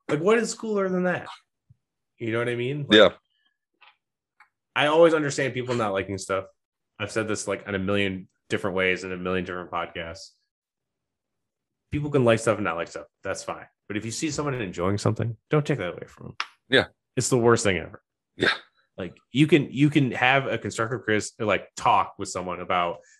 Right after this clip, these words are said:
Speaker 1: "Oh, this is why I like, this is why I don't like." But when you're like, "Oh no, this sucks because,"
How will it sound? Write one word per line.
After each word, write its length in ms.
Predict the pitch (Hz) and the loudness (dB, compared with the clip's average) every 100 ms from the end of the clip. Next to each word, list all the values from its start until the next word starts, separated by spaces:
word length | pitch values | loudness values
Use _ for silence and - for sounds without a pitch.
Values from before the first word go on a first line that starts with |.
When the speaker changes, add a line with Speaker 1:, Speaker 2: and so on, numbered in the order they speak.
| _ - | _ -4
Speaker 1:
"Oh, 180 | 120 113 | -2 -2
this 100 | 110 | -4
is 60 | |
why 120 | 113 107 | -4 -2
I 40 | |
like, 140 | 104 | -2
this 100 | 98 | -6
is 40 | 92 | -4
why 80 | 95 | -2
I 40 | |
don't 180 | 87 82 | -2 -6
like." 180 | 80 - | -10 -8
But 80 | 101 | -8
when 120 | 107 | -4
you're 120 | 104 | -2
like, 200 | 101 95 - | -2 -4 0
"Oh 220 | 123 117 | 2 2
no, 320 | 107 107 98 | 2 0 0
this 300 | 90 110 - | 0 -2 0
sucks 300 | - 104 - | 2 0 0
because," 720 | - 98 - 98 87 85 82 | -4 -4 4 4 4 2 -8